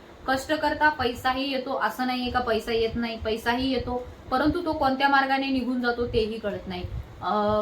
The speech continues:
म्हणजे आपण म्हणू ना, आमदनी आठ आणि खर्चा रुपया, अशा प्रकारची परिस्थिती तुमची येथे दिसून येत आहे. परिस्थिती अशी आहे की पैसा येतो परंतु खर्च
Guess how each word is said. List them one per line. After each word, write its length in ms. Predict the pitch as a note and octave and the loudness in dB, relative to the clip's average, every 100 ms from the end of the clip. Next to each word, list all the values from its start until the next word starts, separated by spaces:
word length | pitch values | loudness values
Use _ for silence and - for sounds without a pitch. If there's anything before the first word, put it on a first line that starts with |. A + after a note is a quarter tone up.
| G#3 | -2
म्हणजे 380 | G#3+ A#3+ D4 - - - | -2 -2 -2 -4 -10 -4
आपण 220 | A#3+ C#4 | -2 2
म्हणू 180 | C4+ D#4 | 2 4
ना, 60 | D#4 | 4
आमदनी 420 | B3+ C4 C4 C4+ | 4 4 4 4
आठ 220 | C4 C4+ | 4 2
आणि 220 | A3+ A3 A#3 | -2 -4 -6
खर्चा 220 | - - | -6 -2
रुपया, 400 | B3 A#3+ G#3 G3+ | -2 -2 -2 0
अशा 220 | G3 G3+ C#4 | -2 0 0
प्रकारची 560 | A#3+ A#3 A3 - A#3+ | 0 -2 -4 -4 -6
परिस्थिती 560 | - A3+ C4+ - B3+ A#3+ | -2 -2 -2 -4 -10 -6
तुमची 240 | A3 G#3 A3+ | -4 -4 -4
येथे 360 | G3+ G#3+ A#3+ - - A#3 | -2 -2 -4 -6 -8 0
दिसून 360 | C4+ D#4+ E4+ | 2 2 0
येत 160 | C4+ G#3+ | -2 -2
आहे. 220 | F#3 F#3+ | -4 -4
परिस्थिती 640 | F#3+ B3+ F4+ - D#4+ D#4+ D#4+ | -4 -2 -2 -2 -4 -2 0
अशी 260 | C#4+ D#4+ | 0 2
आहे 260 | C4+ A#3 B3 | 2 2 0
की 200 | C4+ D#4 F4+ - - - - - - - - - - - | 0 -2 -2 -8 -16 -20 -20 -20 -18 -18 -18 -20 -20 -2
पैसा 380 | B3 B3+ - D4 | 0 0 2 2
येतो 260 | D4+ D#4 D4+ | 2 0 -2
परंतु 360 | B3+ B3 A#3+ - | -2 -4 -6 -10
खर्च 280 | C4+ - | -8 -6